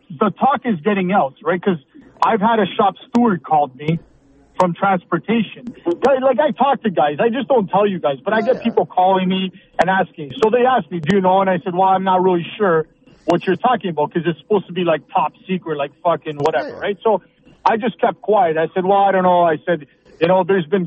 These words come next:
Speaker 1: whispers." I said, "But, you know, maybe you know more than me, so fill me in." So these guys are talking to me about this shit. So I'm like, "Whatever, buddy." I said,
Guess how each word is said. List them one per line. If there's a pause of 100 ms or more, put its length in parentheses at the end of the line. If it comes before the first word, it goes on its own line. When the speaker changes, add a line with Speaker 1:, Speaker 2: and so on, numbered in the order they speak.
Speaker 1:
whispers."
I
said,
"But,
you
know,
maybe
you
know
more
than
me,
so (120)
fill
me
in." (100)
So (300)
these
guys
are (240)
talking
to
me
about
this
shit.
So
I'm
like,
"Whatever,
buddy."
I
said,